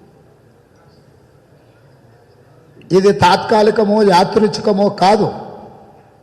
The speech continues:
కాలము, దేవుడు ఈ సమయాన్ని, సందర్భాన్ని కేసీఆర్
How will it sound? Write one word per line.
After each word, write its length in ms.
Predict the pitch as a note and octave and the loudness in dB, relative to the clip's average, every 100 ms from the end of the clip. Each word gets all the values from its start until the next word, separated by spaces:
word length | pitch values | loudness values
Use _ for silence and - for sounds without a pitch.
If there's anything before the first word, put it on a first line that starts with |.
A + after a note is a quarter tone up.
| _ _ _ _ _ - | _ _ _ _ _ -6
కాలము, 680 | C#3+ E3 A3 A3 A3 A3+ E3 | 0 2 4 2 2 -2 -2
దేవుడు 500 | D#3 F#3 G#3 G#3 A3+ A3+ - - - - - - - - - _ _ _ _ _ D#3+ | -2 2 4 4 4 2 -2 -12 -14 -18 -20 -20 -20 -20 -20 _ _ _ _ _ -2
ఈ 140 | G3 | -2
సమయాన్ని, 760 | E3 E3 G3+ G#3+ G#3+ G#3 A3 | 0 -2 -2 -2 -2 -2 -2
సందర్భాన్ని 840 | - D3+ E3+ G3+ G#3 G3 G3 F#3+ A#3+ - - - - - - _ _ _ _ _ _ - | -2 -2 -2 -2 0 -2 -2 -4 -8 -12 -20 -20 -20 -20 -20 _ _ _ _ _ _ 0
కేసీఆర్ 560 | G3+ A#3 A3+ B3 A3+ | 4 4 4 2 2